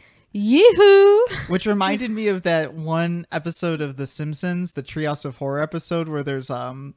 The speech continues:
Speaker 2: the zombie of Kaiser Wilhelm on a horse with all the other cowboys, and they're like, "Wait, you're not a cowboy." He goes, "Yes, I am. Yee-hoo, whippy, whippy."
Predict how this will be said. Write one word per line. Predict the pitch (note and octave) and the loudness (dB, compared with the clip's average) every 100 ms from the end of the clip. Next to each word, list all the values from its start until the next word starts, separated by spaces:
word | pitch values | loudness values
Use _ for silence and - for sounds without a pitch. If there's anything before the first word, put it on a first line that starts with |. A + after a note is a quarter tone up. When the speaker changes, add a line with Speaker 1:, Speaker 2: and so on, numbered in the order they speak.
| - | -8
Speaker 2:
the | D#3+ | -6
zombie | C#3+ C3+ D3 D#3+ | -4 -4 -4 -4
of | C3 | -6
Kaiser | - C#3 D3 D3+ C3 | -6 -6 -4 -6 -8
Wilhelm | B2+ C3 E3 E3 E3 | -8 -6 -4 -4 -6
on | - C3 | -8 -10
a | |
horse | C3 B2+ C#3+ F3+ - - - | -10 -8 -8 -8 -12 -20 -14
with | E3+ D3 | -8 -6
all | C#3+ | -6
the | D3 - | -8 -10
other | C#3 C3+ | -10 -10
cowboys, | - B2+ C#3 F3 F#3+ | -8 -10 -6 -6 -4
and | F3+ | -6
they're | |
like, | D3+ D3 | -6 -8
"Wait, | G3 F#3+ D3+ | -6 -6 -6
you're | G#3+ | -6
not | G3 C#3 | -4 -6
a | C#3+ | -6
cowboy." | D#3 C#3+ G3 | -6 -6 -6
He | F#3+ | -8
goes, | C#3+ C3+ _ _ | -8 -10 _ _
"Yes, | G#3 A3 | -4 -2
I | E3 | -4
am. | D3 D#3+ G3 G3 _ _ | -6 -6 -6 -8 _ _
Yee-hoo, | G3+ A3 F3+ A#3 G3 E3 | -6 -4 -2 -2 -2 -2
whippy, | B3+ A3 G#3+ | -4 -4 -4
whippy." | A#3 G#3+ D#3+ C3 G#3+ A3+ B3 B3 B3 - | -4 -2 -6 -6 -4 -4 -4 -6 -4 -6